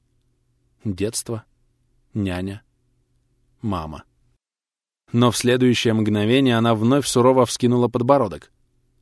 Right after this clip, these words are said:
Сейчас не время для сентиментальных воспоминаний. Ник же, выпрыгнувший из бота вслед за ней, с любопытством огляделся. Так вот где Трис провела свои... Хм,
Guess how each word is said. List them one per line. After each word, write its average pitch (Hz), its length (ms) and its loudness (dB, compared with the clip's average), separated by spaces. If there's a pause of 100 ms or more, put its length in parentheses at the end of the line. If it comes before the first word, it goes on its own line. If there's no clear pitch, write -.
(140)
Сейчас 127 420 2
не 135 120 0
время 139 340 -2
для 95 140 -4
сентиментальных 101 840 -2
воспоминаний. 107 760 -4 (840)
Ник 135 280 -2
же, 90 220 -12 (260)
выпрыгнувший 98 640 -2
из 110 240 -2
бота 95 260 -4
вслед 95 280 -6
за 107 100 0
ней, 98 260 -6 (520)
с - 120 -12
любопытством 123 800 -6
огляделся. 110 680 -8 (680)
Так - 300 -6
вот 151 300 -2
где 98 300 -4 (140)
Трис 117 280 -2
провела 101 540 -2
свои... 101 460 -2 (760)
Хм, 110 240 -4